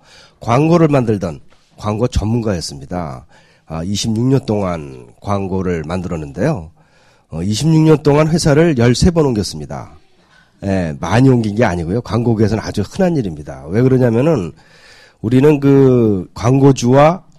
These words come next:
광고 대행사 사이에 갑을 관계를 하는데 일 년 단위로 이렇게 계약을 해요. 그래서 계약서에 연장이 안 되면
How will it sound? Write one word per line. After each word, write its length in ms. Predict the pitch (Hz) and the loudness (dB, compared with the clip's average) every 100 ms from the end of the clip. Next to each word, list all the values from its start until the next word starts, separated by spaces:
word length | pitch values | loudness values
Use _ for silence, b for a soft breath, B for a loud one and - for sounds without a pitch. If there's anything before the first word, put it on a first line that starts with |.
| _ | _
광고 320 | - 113 120 123 | -6 -4 -2 0
대행사 320 | 117 113 110 | 0 0 -2
사이에 400 | 107 117 104 113 | -2 -2 0 -2
갑을 400 | - - 123 160 | -2 0 4 4
관계를 480 | 139 123 113 101 90 | 4 2 0 0 -2
하는데 300 | 87 107 135 | -4 -4 -2
일 160 | 185 | 0
년 160 | 220 196 | 0 2
단위로 400 | 151 113 82 65 _ b b b b b | 0 0 -6 -14 _ b b b b b
이렇게 180 | 85 76 | -12 -8
계약을 420 | 123 117 95 90 | -2 -2 -2 -6
해요. 320 | 147 92 92 - | -6 -6 -8 -12
그래서 160 | 92 | -18
계약서에 760 | - 123 135 - - 127 139 135 | -6 -2 0 -2 -2 0 2 0
연장이 400 | 120 135 139 143 | 0 0 0 2
안 160 | 110 | 0
되면 380 | 98 95 107 80 | -4 -4 -4 -6